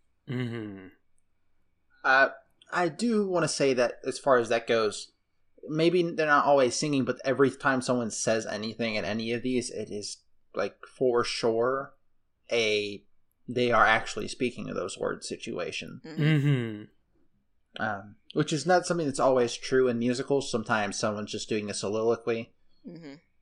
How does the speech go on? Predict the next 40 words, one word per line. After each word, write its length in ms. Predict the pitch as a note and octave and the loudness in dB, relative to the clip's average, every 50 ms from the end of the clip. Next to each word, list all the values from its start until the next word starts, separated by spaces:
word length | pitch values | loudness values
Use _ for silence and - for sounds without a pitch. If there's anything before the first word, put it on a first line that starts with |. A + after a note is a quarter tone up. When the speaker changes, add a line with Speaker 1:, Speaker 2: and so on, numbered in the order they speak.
| _ _ _ _ | _ _ _ _
Speaker 2:
but 140 | - G#2 D#3 | -4 -2 0
Speaker 1:
Mm-hmm. 160 | D3+ D#3 D#3 | 2 2 2
Speaker 2:
singing 320 | D3 C#3 A#2 A2+ A2+ A2+ A2+ | 2 2 0 0 -2 -4 -4
it. 180 | A2+ A2 - - _ _ _ _ _ _ _ _ _ _ _ _ _ _ _ _ _ _ _ _ _ - | -4 -4 -6 -10 _ _ _ _ _ _ _ _ _ _ _ _ _ _ _ _ _ _ _ _ _ -12
So 280 | - - A2 G#2 G2+ - - _ - - | -4 -2 -2 -2 -2 -6 -14 _ -4 0
I, 160 | A#2+ A#2+ B2 - - | 0 0 2 4 4
I 60 | C#3 | 6
would 180 | C#3+ D3+ D3 D3 | 6 6 4 6
say 240 | - E3+ D#3+ D3 | 6 8 8 8
most 400 | C3+ C3 C3 C3 C3 C3+ C3 - | 8 4 4 4 4 4 4 2
of 60 | - B2 | 0 0
the 60 | A#2 | 0
time 280 | - B2 A2+ A2+ G#2+ | 2 2 0 2 0
it's 120 | G#2 G#2 - | -4 -6 -8
probably 640 | - - - - A2 A2 A2+ A2 G2+ A2+ A2 G#2+ A2 | -14 -4 2 4 4 4 4 2 -2 -2 -4 -4 -4
actually 560 | G#2+ G#2 G#2+ G#2+ - - - A#2+ A#2+ A#2+ A2+ | -4 -4 -4 -6 -6 -6 -4 -2 -2 0 2
diegetic, 640 | B2+ A2 A2+ A#2+ A2+ A2 A2+ - A#2+ B2 B2 B2+ - - - - _ _ _ _ - - - - _ _ _ | 2 2 4 4 2 0 0 -2 0 0 0 -2 -4 -6 -10 -20 _ _ _ _ -18 -18 -18 -20 _ _ _
just 200 | - G#2 - - | -10 -8 -6 -4
maybe 240 | A#2+ A2+ G2+ A2 G#2+ | -4 -4 -4 -4 -4
not 260 | G#2+ G#2 F#2+ - - | -2 -2 -4 -4 -6
the 60 | A2 | -4
backing 400 | - - G2+ F#2+ - - G#2+ G#2 G2 | 0 0 0 0 0 -4 -10 -12 -8
track. 180 | - - - - | -4 -4 -4 -2
Speaker 1:
Yeah. 140 | - - - | -4 -6 -10
Speaker 3:
Mm-hmm. 200 | - - - - - - - - - _ _ - C#3+ | -12 -14 -16 -16 -16 -18 -20 -20 -20 _ _ -2 0
Speaker 1:
Um, 260 | C3 C3 C3 B2+ B2+ C#3 | 2 2 2 0 0 0
my 160 | D3+ E3 F3+ | 0 0 2
proposal 720 | F3+ - G3+ G3+ - D3+ C#3+ C#3 B2 C3+ C3+ B2+ B2 B2 | 2 2 2 4 4 4 2 4 2 2 0 0 0 -2
for 420 | - - - - - A2 A2+ A2 G#2 | -6 -10 -12 -8 -6 -4 -4 -4 -4
this 320 | G2+ A2 G#2+ G2+ - - | -6 -8 -8 -8 -8 -8
is 180 | A#2 G#2+ - - _ | -8 -8 -10 -10 _
probably, 880 | - - - - A#2+ A2+ G#2 G#2 G#2+ A#2+ B2 A#2 B2+ C3+ C3+ C3 B2+ | -16 -20 -12 -8 -6 -6 -4 -4 -6 -6 -6 -2 0 2 2 2 2
like, 500 | B2+ A#2 A#2+ A#2+ A2+ G#2+ G#2+ G2 - - _ _ _ _ _ _ _ _ _ | 0 -2 -2 -4 -4 -6 -8 -10 -14 -20 _ _ _ _ _ _ _ _ _
lower 600 | - G2+ G2 G2+ A2 A#2 B2+ C3 D3+ D#3+ E3+ F#3+ F3+ | -12 -10 -8 -4 -4 -2 2 4 4 4 2 0 -2
on 180 | F#3 F#3+ G3 G3+ | -2 0 0 0
the 80 | G#3 | 0
list, 460 | G#3+ G#3 A3 A#3 A3+ G#3+ - - - | 0 0 2 2 2 2 0 -4 -6
but 260 | - - - - - _ | -8 -8 -8 -10 -6 _
better 300 | C#3 A#2+ A#2+ C3+ C#3+ C3+ | -2 0 2 2 2 2
than 260 | B2 B2+ A#2+ A2+ | 2 -2 -4 -6